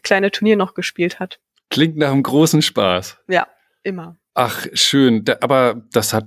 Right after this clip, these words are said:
Speaker 2: doch schon ein bisschen Resonanz gegeben, hoffe ich, oder? So, wenn man gleich das erste Euro-Tour-Turnier des Jahres gewinnt.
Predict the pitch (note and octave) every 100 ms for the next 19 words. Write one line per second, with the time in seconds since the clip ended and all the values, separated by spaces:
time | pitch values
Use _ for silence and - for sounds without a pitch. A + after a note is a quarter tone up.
0 | - D#3 - - - - C#3+ C#3+ D#3 D#3
1 | C#3+ D3 D3 D3 F3+ F#3 A2 F#2 F#2 F2+
2 | D#2+ F#2 - G2+ - G#2 C3 D#3+ A#2+ G#2+
3 | A#2 A2 G#2+ G#2+ G#2 - G#2+ G#2 - A2
4 | G#2+ G#2 G#2 - G#2+ G#2 G2+ G2+ A2+ G#2+
5 | G#2+ G2+ G#2 G2 - F2+ G2+ A#2+ D3+ -
6 | - B2+ G2+ A2+ D3+